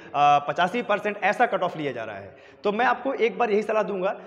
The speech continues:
ये पिछली वाली भर्ती से बिल्कुल अलग है। तैंतीस से चालीस परसेंट के बीच में लिया जा रहा है, लेकिन फिर भी जो admit card आएगा वो final cut off से ही आएगा। तो मैं तो यही आपको सजेस्ट करूंगा, आप भरिए form,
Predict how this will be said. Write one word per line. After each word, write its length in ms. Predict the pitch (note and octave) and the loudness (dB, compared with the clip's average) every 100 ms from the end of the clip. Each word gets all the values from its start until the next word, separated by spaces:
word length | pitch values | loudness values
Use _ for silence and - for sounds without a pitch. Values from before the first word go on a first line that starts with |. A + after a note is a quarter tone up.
| - | -12
ये 220 | D#3 A3+ A#3 | 0 4 4
पिछली 380 | A3+ F#3+ G#3+ | 2 -4 0
वाली 240 | B3+ G#3 G#3+ | 4 4 4
भर्ती 260 | E3+ F#3+ | -2 -2
से 100 | G#3+ | -2
बिल्कुल 300 | E3+ C#3 E3+ | -2 -2 -2
अलग 300 | G#3 F#3+ G#3 | 0 0 0
है। 120 | F#3 G#3 | 0 -4
तैंतीस 640 | - - - G3+ B3 A#3+ | -6 -6 0 0 0 -2
से 80 | B3 | -2
चालीस 280 | F3+ G#3 | 0 -2
परसेंट 300 | - F#3+ G#3 | -2 -4 -2
के 80 | G3+ | -4
बीच 200 | F#3 G3+ | -4 -6
में 80 | G3+ | -4
लिया 160 | G3+ G3+ | 0 2
जा 80 | |
रहा 140 | F#3 G3+ | 2 2
है, 320 | G#3+ - - | 0 -6 -6
लेकिन 180 | G3 A3+ | -2 -2
फिर 200 | A3+ C4 | 0 0
भी 340 | G3 G#3+ C#4+ - - | 2 0 -2 -10 -12
जो 400 | C3+ G#3 A#3+ C4 - | 2 6 6 4 0
admit 300 | D3+ B3 A3+ | 0 -2 0
card 240 | F#3 E3+ | 2 2
आएगा 320 | C#3+ C#3+ E3+ | 0 -2 0
वो 120 | G3+ | -2
final 380 | G#3 E3 D3+ G#3 | -2 -4 -2 -4
cut 200 | F3 C#3 | -4 -4
off 140 | C#3+ - | -6 -4
से 120 | E3+ | -2
ही 120 | A3 | 0
आएगा। 260 | C#3+ A2+ F#2 - - - | -2 -4 -12 -16 -20 -4
तो 380 | G3+ A#3+ A#3+ - B2 | 4 4 4 -4 -4
मैं 220 | D#3+ F#3+ | -2 0
तो 80 | G3+ | 0
यही 200 | F#3+ A#3 | 0 0
आपको 220 | A3 A3 | -2 -6
सजेस्ट 300 | G#3+ G#3+ - | -6 -6 -6
करूंगा, 280 | G#3 G3+ G3+ | -6 -4 -4
आप 380 | G3+ F3 D#3 C#3 | 0 0 0 -8
भरिए 300 | C#3+ F#3 A3 | -6 -2 -2
form, 360 | G#3+ G3+ B3 | -2 -4 -4